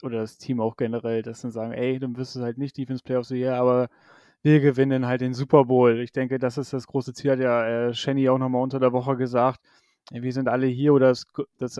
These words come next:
ähm, allergrößte Ziel ist halt, den Super Bowl zu gewinnen. Deswegen, ähm, stehen wir morgens auf, deswegen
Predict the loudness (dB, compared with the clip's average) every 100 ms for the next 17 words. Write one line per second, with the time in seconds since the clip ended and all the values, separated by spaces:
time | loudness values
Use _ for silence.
0 | -6 -4 -2 -4 -10 -14 -4 -4 0 -2
1 | -4 -12 -4 -4 -4 -10 -6 -6 -8 -18
2 | _ _ _ -10 -8 -8 2 4 4 2
3 | 2 -2 -6 -4 -2 -4 -6 _ _ -16
4 | -12 -10 -8 -8 -8 -8 -8 -12 -18 _
5 | _ _ _ _ -8 -4 -2 0 0 0
6 | -2 0 -2 -6 -4 -4 -4